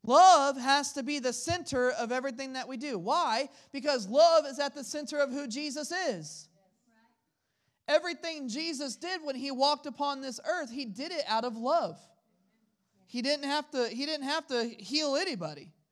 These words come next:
He didn't have to do nothing, but he did it because his heart, the Bible says his heart was moved towards compassion.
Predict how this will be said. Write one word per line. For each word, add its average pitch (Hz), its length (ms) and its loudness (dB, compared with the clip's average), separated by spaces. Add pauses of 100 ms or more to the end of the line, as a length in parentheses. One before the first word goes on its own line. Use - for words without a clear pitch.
(360)
He 233 120 -6
didn't 285 140 -4
have 302 160 0
to 254 100 -6
do 247 220 -4
nothing, 262 560 2
but 233 100 -4
he 247 220 -6
did 302 280 -4
it 247 200 -4
because 240 320 -6
his 226 160 -10
heart, 285 480 2 (440)
the 214 60 -10
Bible 262 300 2
says 254 180 -4
his 233 160 -6
heart 233 340 2
was 208 160 -6
moved 240 280 -6
towards 247 260 -2
compassion. 247 640 -4